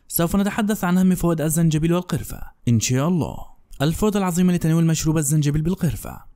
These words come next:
أولا، يقي مشروب الزنجبيل مع القرفة من مشاكل الجهاز الهضمي، إذ يعمل على التخلص من حالات الإمساك ويسهل من عملية الهضم. يعالج أمراض العظام كالروماتيزم والتهاب المفاصل، إذ يؤدي الاستمرار في تناوله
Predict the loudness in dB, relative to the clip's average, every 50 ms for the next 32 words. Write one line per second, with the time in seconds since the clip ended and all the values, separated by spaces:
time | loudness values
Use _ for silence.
0 | -14 -4 -2 0 0 0 0 -2 -2 -6 -12 -14 -16 -16 -18 -20 _ _ _ _
1 | 0 0 2 2 2 2 2 2 2 0 2 2 2 2 2 2 2 2 2 2
2 | 2 0 -2 -2 -4 -4 -4 -8 -12 -16 -16 -20 _ _ _ _ -6 -2 0 2
3 | 2 2 0 -2 -2 0 0 -2 0 0 2 2 2 2 2 0 2 2 2 2
4 | 2 0 -2 -6 -12 -18 _ _ _ _ _ -2 -2 0 0 0 2 2 2 0
5 | -2 -2 -4 -4 -2 0 0 0 0 0 -2 -4 -4 -4 -4 -4 -2 0 0 0
6 | 0 0 0 0 -2 -2 -4 -14 _ -20 -16 -16 -6 -2 0 0 0 0 0 0
7 | 0 0 0 0 0 0 0 0 0 0 0 -2 -2 -2 -4 -6 -12 -12 -12 -14
8 | -16 -16 -4 _ 2 2 4 2 2 2 2 2 2 2 2 2 0 0 0 0
9 | 0 0 0 0 0 0 0 2 2 2 2 0 -2 -2 -4 -6 -8 -8 -10 -10
10 | -12 -12 -14 _ -6 -6 -6 -6 -6 -4 -2 0 0 2 2 2 2 2 0 0
11 | 0 0 0 0 -2 -4 -6 _ _ -16 -6 -4 -2 0 0 2 2 0 0 0
12 | 0 2 0 0 2 0 2 2 0 0 -2 -2 0 2 2 2 2 2 0 -2
13 | -8